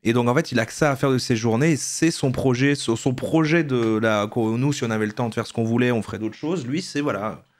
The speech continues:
je consacre du coup à calculer tout ce que je mange, à faire du sport, et ça prend l'entièreté du temps de sa journée, en fait.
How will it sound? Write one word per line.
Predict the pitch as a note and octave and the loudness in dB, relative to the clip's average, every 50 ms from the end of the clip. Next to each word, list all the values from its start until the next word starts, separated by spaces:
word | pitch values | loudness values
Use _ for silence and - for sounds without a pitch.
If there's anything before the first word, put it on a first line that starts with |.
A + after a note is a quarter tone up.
| _ _ _ _ _ _ _ _ _ _ _ _ _ _ _ _ _ | _ _ _ _ _ _ _ _ _ _ _ _ _ _ _ _ _
je | G2 G2 A2 | -4 -4 -2
consacre | A2 - - D#3 - - D#3+ D#3 C#3+ C3 | -2 0 -2 -2 0 0 -2 0 0 -2
du | B2+ B2 | -4 -6
coup | - - D3 - - - | -2 -2 -2 -2 0 0
à | D#3 F3 E3+ D#3+ - - - _ _ _ | 0 2 2 0 -4 -8 -16 _ _ _
calculer | - D3+ C#3 - E3 D#3 C#3+ | -4 -2 0 2 2 2 2
tout | C#3+ D3 | 0 -2
ce | - - | -2 0
que | - C#3+ | 0 0
je | C3 C3+ C#3 | 2 2 2
mange, | C3+ C#3 D#3 F3 F3+ D3+ C#3 B2 A2 - - _ _ _ _ _ _ _ | 2 2 2 2 2 2 2 0 0 -2 -8 _ _ _ _ _ _ _
à | C#3+ D3+ | -4 -2
faire | - - D3+ D3 | 0 2 2 2
du | C#3+ C3+ | 2 0
sport, | - - - C#3+ D3+ F3 D#3 B2+ | -2 0 0 2 2 2 2 2
et | B2+ B2 | 2 0
ça | - - C#3 B2 | 0 0 -2 0
prend | - - B2+ D3+ D3 | 0 0 2 2 2
l'entièreté | C#3+ D3+ D#3+ D#3 - E3 C#3+ - - D#3 | 4 2 0 2 0 -2 -2 0 0 0
du | C#3+ C#3 C3+ | 0 0 -2
temps | D3 C#3+ | -2 -4
de | C3+ | -2
sa | - C#3+ C3 | -2 -4 -2
journée, | C3 C3 C3 C3 B2 A2+ | 0 0 0 0 0 -2
en | G#2 | -2
fait. | G2 - G#2 - - _ | -4 -6 -12 -14 -14 _